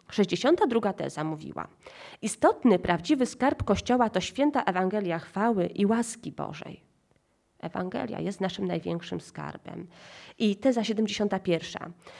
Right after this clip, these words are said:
„Kto przeciw prawdzie apoto-, as-, apostolskiego odpustu mówi, niech będzie przeklęty”. Yy, czyli ten od-, y, odpust apostolski, czyli Ewangelia. To jest, y, Ewangelia łaski.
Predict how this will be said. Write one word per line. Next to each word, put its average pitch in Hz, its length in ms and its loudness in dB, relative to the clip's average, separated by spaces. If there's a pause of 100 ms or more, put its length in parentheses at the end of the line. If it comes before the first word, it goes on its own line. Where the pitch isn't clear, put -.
(120)
„Kto 196 220 2
przeciw - 580 -2
prawdzie 226 480 0
apoto-, 185 340 -2 (100)
as-, - 180 -4 (120)
apostolskiego 202 960 -2
odpustu 185 540 -4
mówi, 202 420 0 (260)
niech 185 220 -2
będzie 190 460 -4 (240)
przeklęty”. 165 840 -4 (460)
Yy, 165 520 2 (260)
czyli 202 320 -2
ten - 300 -4
od-, 202 240 -2
y, 175 120 0
odpust 214 400 -2
apostolski, 180 560 -6
czyli 202 340 -8
Ewangelia. 208 760 2 (600)
To 254 160 2
jest, 180 300 0
y, 160 400 -4
Ewangelia 196 580 0
łaski. 196 460 -2